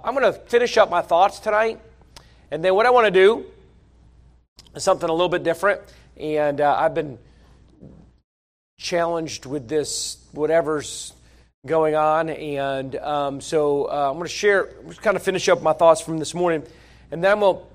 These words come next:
pass the mic around, okay? If you'd like to say something, I always have to say this for some of you, um, just something, just one thing, not a,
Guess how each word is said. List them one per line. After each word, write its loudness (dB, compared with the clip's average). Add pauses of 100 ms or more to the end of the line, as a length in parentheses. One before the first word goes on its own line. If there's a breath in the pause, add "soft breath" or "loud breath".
(160)
pass 2
the -6
mic 2
around, -2 (280)
okay? 2
If -8
you'd -4
like 4
to -2
say 0
something, 0 (2000 soft breath)
I -8
always -2
have -4
to -12
say -4
this -8 (420 soft breath)
for -14
some -8
of -12
you, -12 (640)
um, -2 (220)
just -6
something, -6 (120)
just -4
one 4
thing, 0
not 0
a, -2